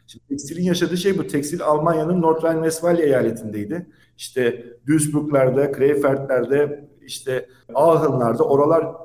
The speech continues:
eskiden maden ocakları, ondan sonra tekstil için ciddi, e, su kaynakları oldular. Ama sonra Almanya dedi ki, "Abi sen benim ülkemi yiyemezsin, bitiremezsin. Hadi bakalım kış kış başka yerlere." dedi. Bize doğru geldi. Bizden Hindistan'a doğru gitti. Oradan Bangladeş'e,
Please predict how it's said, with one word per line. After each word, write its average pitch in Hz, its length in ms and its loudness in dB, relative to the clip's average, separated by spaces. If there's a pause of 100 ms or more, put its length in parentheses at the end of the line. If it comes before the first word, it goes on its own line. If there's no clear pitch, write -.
eskiden 147 600 -4
maden 139 300 2
ocakları, 131 460 -2
ondan 151 320 -2
sonra 151 320 -6
tekstil 151 400 -10
için 143 240 -10 (460)
ciddi, 135 360 -4 (240)
e, 113 160 0
su 175 200 -2
kaynakları 120 520 -2
oldular. 123 360 -4 (360)
Ama 147 200 2
sonra 160 200 2
Almanya 160 440 2
dedi 190 160 -4
ki, - 440 -4 (240)
"Abi 120 120 -6
sen 143 240 0
benim 151 260 0
ülkemi 151 280 0
yiyemezsin, 147 680 0
bitiremezsin. 180 640 0 (240)
Hadi 180 200 0
bakalım 135 320 0
kış - 220 -6
kış - 440 -10
başka 151 300 0
yerlere." 131 360 2
dedi. 190 380 0 (220)
Bize 170 220 4
doğru 147 280 6
geldi. 127 520 0
Bizden 175 460 -2 (100)
Hindistan'a 156 500 0
doğru 123 160 -2
gitti. 123 240 -12
Oradan 156 460 0
Bangladeş'e, 151 720 0